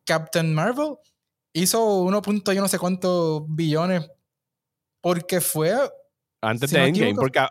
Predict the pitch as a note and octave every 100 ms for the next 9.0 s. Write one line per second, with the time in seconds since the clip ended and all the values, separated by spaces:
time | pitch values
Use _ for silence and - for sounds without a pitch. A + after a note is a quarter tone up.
0 | B2 D3 C3+ B2+ C3 E3 D#3+ E3 F3+ E3
1 | B2+ B2+ B2 D3 C#3 B2+ C3+ C3+ - G#2+
2 | F#3 F#3+ G#3+ F3+ D3+ E3 E3+ D#3+ D3+ D#3
3 | D3 D3 C#3+ C#3 E3 D#3 F3 - D#3+ D#3+
4 | E3+ F3 F#3 F#3+ F#3 F3+ F#3 F#3 G3 F#3+
5 | C3+ C#3 C3+ C#3 D#3+ E3+ D#3 C3 C3 A#2
6 | A#2 C3+ C3 B2+ C3+ B2+ A#2+ - E3 C3+
7 | D3 D#3+ F3+ F3 G3 F3 D#3 D#3 C3 C3
8 | C3 D#3 D3+ D3+ D#3+ C#3+ C#3 C#3 -